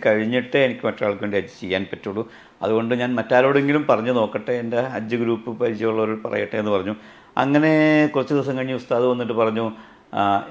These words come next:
ഞങ്ങളുടെ ഹജ്ജിന് പോകുന്ന അമീർ പറഞ്ഞു, ആ അമീർ ഹജ്ജ് ചെയ്തോളാം, അത് ഫ്രീ ആയിട്ട് ചെയ്തോളാം, പക്ഷേ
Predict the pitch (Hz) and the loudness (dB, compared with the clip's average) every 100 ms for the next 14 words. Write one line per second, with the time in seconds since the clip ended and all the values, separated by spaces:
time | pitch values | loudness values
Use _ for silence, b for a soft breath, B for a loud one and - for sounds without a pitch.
0 | 110 113 113 117 110 107 120 131 120 120 | -4 -2 2 2 2 -2 -2 -2 2 2
1 | 117 104 113 131 143 123 104 107 127 - | 2 2 2 2 4 6 4 0 -6 -12
2 | _ _ _ _ 120 135 123 127 131 131 | _ _ _ _ 2 2 2 0 0 -2
3 | 120 123 107 87 85 73 - _ 131 131 | -2 -4 -4 -2 -2 -4 -8 _ -8 -6
4 | 127 127 127 113 104 92 92 110 113 107 | -4 4 4 4 -2 -2 0 -2 -4 -4
5 | 151 | -6